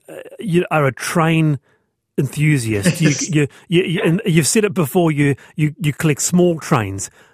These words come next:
Speaker 1: but nothing
Speaker 2: That's
Speaker 1: on
Speaker 2: right.
Speaker 1: this, nothing on the scale.
Speaker 2: No, no. But what I'm, what I'm intrigued by, and I'd just like to ask, ask Michael: Do you build from a plan or do you build from a kit set?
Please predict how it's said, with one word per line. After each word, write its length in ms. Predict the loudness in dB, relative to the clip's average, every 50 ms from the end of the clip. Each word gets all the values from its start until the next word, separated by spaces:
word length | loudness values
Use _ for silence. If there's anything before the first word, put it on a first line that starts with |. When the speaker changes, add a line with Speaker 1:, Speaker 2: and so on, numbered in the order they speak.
| _ -2
Speaker 1:
but 180 | -2 -2 -2 0
nothing 400 | 0 2 2 2 2 2 0 0
Speaker 2:
That's 100 | 0 0
Speaker 1:
on 60 | 0 -2
Speaker 2:
right. 40 | -2
Speaker 1:
this, 220 | -4 -4 -8 -6
nothing 380 | -2 0 0 0 2 0 -2 -2
on 80 | -2 -4
the 80 | -6
scale. 420 | -6 -6 -6 -4 -6 -6 -10 -10 -8 -4
Speaker 2:
No, 160 | -2 -2 -2 -4 -6 -4 -2 -2 -2
no. 60 | -2 -2
But 160 | -6 -6 -2
what 120 | -2 -2
I'm, 200 | 0 -2 -2 -4
what 100 | -4 -4
I'm 140 | -4 -4 -6
intrigued 420 | -8 -10 -6 -2 0 0 0 -2
by, 120 | -2 -4 -4
and 80 | -4
I'd 120 | -4 -6 -8
just 160 | -8 -6 -4
like 160 | -4 -4 -4
to 160 | -4 -2 -2
ask, 180 | -2 -2 -4 -10 _ _ -6
ask 260 | -6 -6 -6 -6 -6
Michael: 360 | -6 -6 -4 -6 -6 -10 -12 -12 -14 -20 -20 -20 -20 _ _
Do 100 | -6 -4
you 200 | -2 -2 -2 -2 -2
build 300 | 0 0 0 0 -4 -8
from 200 | -12 -12 -10 -10
a 60 | -12
plan 560 | -14 -10 -6 -2 0 0 0 0 -2 -4 -6 -8 -8
or 160 | -6 -6 -6
do 100 | -6 -8
you 80 | -8
build 280 | -6 -4 -4 -4 -4 -6
from 100 | -10 -12 -12
a 80 | -12
kit 200 | -10 -10 -12 -10 -8 -6
set? 220 | -4 -4 -4 -6